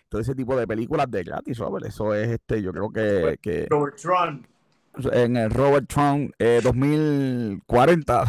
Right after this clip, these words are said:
Speaker 1: <laughs> porque aquel era dos mil veinte y ya estamos en el dos mil veinte, entonces, en el Robert Tron dos mil cuarenta, eh, eh,
Speaker 2: Mira,
Speaker 1: que
Speaker 2: negocios con café, tenemos, tenemos aquí producción,
Speaker 1: Tacho, la, ¿qué te
Speaker 2: tenemos
Speaker 1: digo?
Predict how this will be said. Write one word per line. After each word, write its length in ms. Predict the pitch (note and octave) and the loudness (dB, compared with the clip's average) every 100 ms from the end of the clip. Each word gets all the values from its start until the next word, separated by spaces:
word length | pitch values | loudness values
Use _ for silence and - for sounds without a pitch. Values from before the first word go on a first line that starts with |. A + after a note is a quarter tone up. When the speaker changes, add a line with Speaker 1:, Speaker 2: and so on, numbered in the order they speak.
| - | 0
Speaker 1:
<laughs> 120 | - | -2
porque 380 | B2+ - - - | -4 -4 -4 -2
aquel 300 | - - B2 | -2 0 2
era 180 | D#3 D#3+ | 4 4
dos 120 | D#3 | 4
mil 160 | D#3+ D#3 | 2 2
veinte 360 | F3+ G#3+ - | 2 4 4
y 40 | C#3+ | 2
ya 80 | |
estamos 220 | C3+ C#3 D3+ | 0 -2 -2
en 60 | |
el 80 | D3+ | -2
dos 100 | D3 | -2
mil 180 | D3 D#3 | -2 -2
veinte, 240 | G#3 E3+ | -2 -2
entonces, 280 | C3 A2 G#2 - - - - | -6 -8 -12 -20 -20 -14 -4
en 140 | C#3 | 0
el 80 | D3 | 4
Robert 320 | C#3+ C#3 C3+ | 4 4 2
Tron 340 | - D#3+ F3+ F3+ | 0 2 2 0
dos 140 | D3+ | -2
mil 200 | D3+ E3 | -2 -4
cuarenta, 640 | - D#3+ E3+ F3 C3+ C#3+ - - _ _ | -2 0 0 -2 -4 -6 -6 -18 _ _
eh, 640 | - A2 A2+ G#2 G#2 G2+ F#2 | -2 0 2 2 0 0 -2
eh, 480 | G#2 G2 G2 G2 D#2 | -2 0 0 0 -2
Speaker 2:
Mira, 160 | C3+ C3+ | 0 0
Speaker 1:
que 60 | |
Speaker 2:
negocios 240 | A#2+ - - | -2 -6 -10
con 160 | D#4 | -8
café, 360 | A3 F#3 G#3+ A3 | -4 -4 -4 -6
tenemos, 720 | G3 F#3 G3+ A3 G#3 F#3 F3 | -6 -10 -8 -4 -4 -4 -6
tenemos 380 | D#3+ E3+ F3+ G3 | -8 -8 -6 -6
aquí 160 | F#3+ G3+ | -6 -14
producción, 460 | G3 F3 - B2+ C3+ | -16 -10 -2 0 0
Speaker 1:
Tacho, 200 | C3 A2+ | 0 0
la, 420 | A2 G#2+ G2 F#2 | 0 0 0 -2
¿qué 120 | G#2 | -4
te 80 | B2 | -2
Speaker 2:
tenemos 200 | C#3 D#3 | 0 2
Speaker 1:
digo? 220 | D#3+ D3 | 2 0